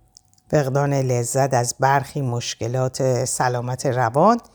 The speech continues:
از جمله افسردگی نشأت می‌گیره. این احساس با این سوال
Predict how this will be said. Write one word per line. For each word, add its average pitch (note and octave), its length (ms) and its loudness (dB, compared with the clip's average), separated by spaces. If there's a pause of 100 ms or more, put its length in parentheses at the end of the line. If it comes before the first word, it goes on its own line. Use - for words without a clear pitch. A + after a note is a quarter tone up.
(600)
از E4 200 6
جمله F#3+ 580 4
افسردگی C3 880 -2
نشأت A#2 680 -4
می‌گیره. A2+ 400 -6 (1600)
این G#4 160 8
احساس C4 480 6
با F3+ 180 6
این G#3+ 220 4
سوال E3+ 840 2